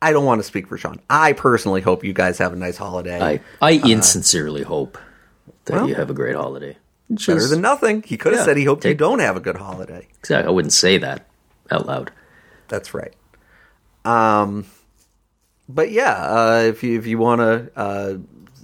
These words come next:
Speaker 1: find more of my work, I can't imagine why you would, uh, sign up for E P Rinkside, uh, Premium.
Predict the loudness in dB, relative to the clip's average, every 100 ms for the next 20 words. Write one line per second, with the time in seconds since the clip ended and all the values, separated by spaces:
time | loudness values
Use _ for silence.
0 | _ -10 -2 -2 0 4 4 4 0 -2
1 | -2 -2 -4 -6 -4 -4 -2 -2 -4 -4
2 | -4 -4 -4 -2 -2 -4 -14 -20 -16 0
3 | 2 4 4 2 2 2 0 -4 -4 -6
4 | -4 -4 0 0 -2 0 2 4 2 0
5 | -6 0 0 0 0 2 2 2 0 -2